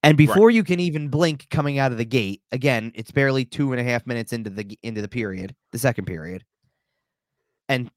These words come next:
Speaker 1: Travis Konecny, who's having a night at this point already, who's had more action already in the first period than most people have in one night,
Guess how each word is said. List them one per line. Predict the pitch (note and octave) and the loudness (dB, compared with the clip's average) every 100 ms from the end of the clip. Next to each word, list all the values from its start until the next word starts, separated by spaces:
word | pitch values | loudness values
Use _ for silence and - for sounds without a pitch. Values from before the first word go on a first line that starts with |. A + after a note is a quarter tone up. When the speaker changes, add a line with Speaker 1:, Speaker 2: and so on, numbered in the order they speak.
| _ | _
Speaker 1:
Travis | - D#3+ E3 D#3 | 2 6 6 4
Konecny, | - E3 D#3+ C#3+ D3 | -2 2 2 2 0
who's | C#3 D3+ | 0 0
having | - D#3 C#3 C3 | 4 4 4 2
a | |
night | C#3 D3+ D3+ | 4 4 4
at | B2+ | 0
this | - A2+ | -8 -8
point | A2+ C3+ A#2 | -4 -2 -2
already, | A#2+ A2+ B2 A2 | -2 -2 -2 -4
who's | B2 | -6
had | C3 B2+ | -8 -8
more | D3+ F#3+ | -6 -2
action | E3 D#3 - | -2 -2 -4
already | C#3 C3+ C3 | -4 -2 -4
in | A#2+ | -6
the | |
first | A2+ B2 A2 | -8 -10 -10
period | B2+ B2 A2+ | -8 -8 -8
than | |
most | A2+ B2 - | -10 -10 -10
people | A#2 G#2+ | -8 -2
have | A2+ G#2+ | -2 -2
in | A2 A2+ | -2 -4
one | G#2+ A2 | -4 -6
night, | G2+ D2 | -8 -10